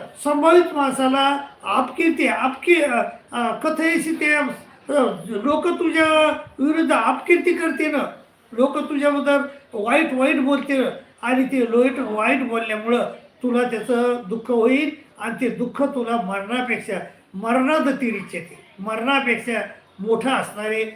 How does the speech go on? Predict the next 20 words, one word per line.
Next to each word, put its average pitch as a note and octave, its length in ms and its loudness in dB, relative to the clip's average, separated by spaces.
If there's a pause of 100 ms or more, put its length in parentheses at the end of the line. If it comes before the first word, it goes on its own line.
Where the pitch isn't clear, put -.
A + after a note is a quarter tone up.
(180)
त्यामुळे A#3+ 300 2
अर्जुन, A#3 440 -2
तू C4 300 0 (300)
आता D4 380 0
जो A#3+ 120 0
टाइम B3 380 0
आहे, F#3+ 480 -2 (220)
हा B3+ 160 0
टाइम B3+ 380 0
आहे, C4 340 4
तर - 300 -8
ह्या A#3+ 360 0
टायमाला D#4+ 360 2
विचार C#4 360 0
कर D4 240 0 (300)
आणि G3 260 -2
ह्या D4+ 160 0
टायमाला A3 440 0
युद्ध F#3 220 -6
कर. D3+ 160 -10